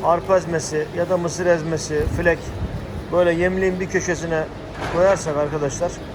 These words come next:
hayvanların kesim ağırlığı artar, randımanı artar.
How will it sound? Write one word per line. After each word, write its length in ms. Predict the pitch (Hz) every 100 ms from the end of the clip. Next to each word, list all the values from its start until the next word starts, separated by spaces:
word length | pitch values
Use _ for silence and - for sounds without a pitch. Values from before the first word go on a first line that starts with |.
| - - - - - - - - - - -
hayvanların 560 | 170 180 180 175 180 196 - - - - - - - -
kesim 360 | 170 - 208 202 -
ağırlığı 540 | 170 165 156 170 190
artar, 420 | 175 165 151 160 - - 151
randımanı 540 | 160 165 170 170 180
artar. 380 | 170 151 160